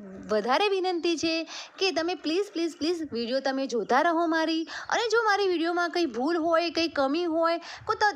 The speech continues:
તો તમને વીડિયો કદાચ મને સારી લાગી હોય અને ન પણ સારી લાગી હોય તો પ્લીઝ મને કમેન્ટ જર-, જરૂરથી કરતા રહેજો.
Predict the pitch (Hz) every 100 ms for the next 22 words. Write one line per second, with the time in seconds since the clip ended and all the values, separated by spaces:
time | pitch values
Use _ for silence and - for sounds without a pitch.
0 | 294 403 381 349 320 269 294 339 349 330
1 | 339 294 247 294 262 214 208 226 339 311
2 | 330 330 - - - 359 294 226 294 392
3 | 392 359 320 311 285 277 277 285 285 247
4 | 339 349 311 277 277 226 226 226 226 185
5 | 214 208 226 277 330 320 302 294 294 285
6 | 285 285